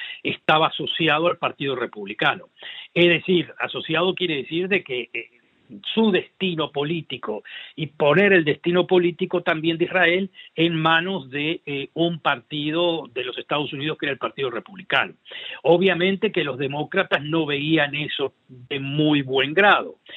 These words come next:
Obviamente que entonces un triunfo de Biden, aunque Biden, eh, y, y Harris no son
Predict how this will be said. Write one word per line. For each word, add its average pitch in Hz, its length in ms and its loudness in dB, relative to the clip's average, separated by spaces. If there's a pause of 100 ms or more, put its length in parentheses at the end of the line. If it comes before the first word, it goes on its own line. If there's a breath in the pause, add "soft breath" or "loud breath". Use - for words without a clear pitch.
(280 loud breath)
Obviamente 185 800 2
que 139 120 -8
entonces 127 440 -4
un 165 140 -8
triunfo 170 480 0
de 196 80 4
Biden, 196 540 0 (320 loud breath)
aunque 180 300 2
Biden, 247 600 2
eh, 160 300 -4
y, 151 240 -4
y 151 180 -8
Harris 196 340 0 (220)
no 156 380 0 (120)
son 196 220 2